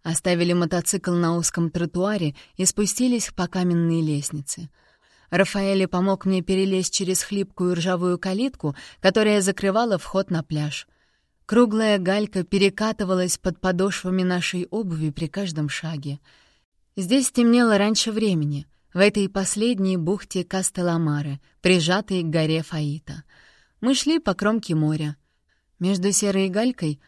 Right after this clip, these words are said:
я заметила терракотовые осколки, пивные крышки, кусочки стекла. Глубже всего лежал слой чёрного песка.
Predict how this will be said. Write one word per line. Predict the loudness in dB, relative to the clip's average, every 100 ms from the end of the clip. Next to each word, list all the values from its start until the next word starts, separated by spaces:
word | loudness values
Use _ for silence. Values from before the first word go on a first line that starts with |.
| _
я | 2 4
заметила | 4 4 2 2 2 2
терракотовые | 4 2 2 -2 0 0 0
осколки, | 0 -2 -2 0 -2 0 -4 -4 -10 _
пивные | 2 4 4 2 0
крышки, | -2 -2 -2 -6 -6
кусочки | -4 -2 -2 -2 -6
стекла. | -6 -8 -6 -4 -6 -8 _ _ _ _ _
Глубже | 2 4 4 2
всего | 0 0 2 4
лежал | 4 4 0 0
слой | 0 -2 -2
чёрного | -4 -4 -2 -4
песка. | -4 -4 -4 -6 -12